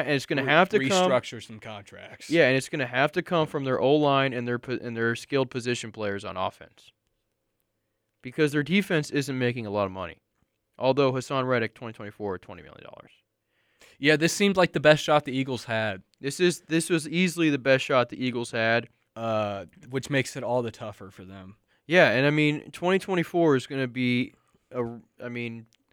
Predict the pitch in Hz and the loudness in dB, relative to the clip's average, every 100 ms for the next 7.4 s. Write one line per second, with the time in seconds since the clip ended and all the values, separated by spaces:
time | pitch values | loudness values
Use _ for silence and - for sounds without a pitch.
0 | _ - 233 330 330 151 143 147 143 143 | _ -2 2 6 6 6 6 8 6 4
1 | 151 160 147 160 123 135 127 143 120 107 | 4 4 6 4 4 2 2 0 0 0
2 | 143 139 82 _ 58 _ _ _ _ - | 0 0 -4 _ -20 _ _ _ _ 2
3 | 214 247 196 165 156 156 135 127 - 123 | 4 6 4 4 0 -2 -6 -6 -8 -10
4 | 113 113 107 110 104 101 101 95 101 - | -8 -8 -10 -14 -16 -18 -18 -20 -20 -20
5 | 107 80 78 - _ _ _ _ _ _ | -20 -20 -20 -20 _ _ _ _ _ _
6 | _ _ 101 107 107 107 _ - 120 120 | _ _ -16 -14 -14 -16 _ -8 -8 -8
7 | 104 110 120 - | -16 -14 -16 -18